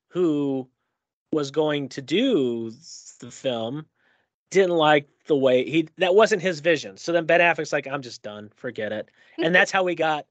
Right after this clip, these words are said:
the Batman with Robert Pattinson, because Matt Reeves wanted to do this Batman movie.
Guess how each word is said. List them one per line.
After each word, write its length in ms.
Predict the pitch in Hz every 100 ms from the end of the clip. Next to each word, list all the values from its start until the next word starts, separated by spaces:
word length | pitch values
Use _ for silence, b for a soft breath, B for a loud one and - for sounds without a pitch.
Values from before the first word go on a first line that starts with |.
| -
the 100 | 151
Batman 480 | 147 143 131 127
with 140 | 120 113
Robert 300 | 107 110 107
Pattinson, 560 | 247 285 127 - 104
because 460 | 104 - 139 131 - b b b
Matt 200 | 156 151
Reeves 300 | 147 285 202
wanted 240 | 170 160 147
to 60 |
do 200 | 139 139 123
this 300 | 131 349 -
Batman 380 | 160 120 123
movie. 400 | 117 113 127 151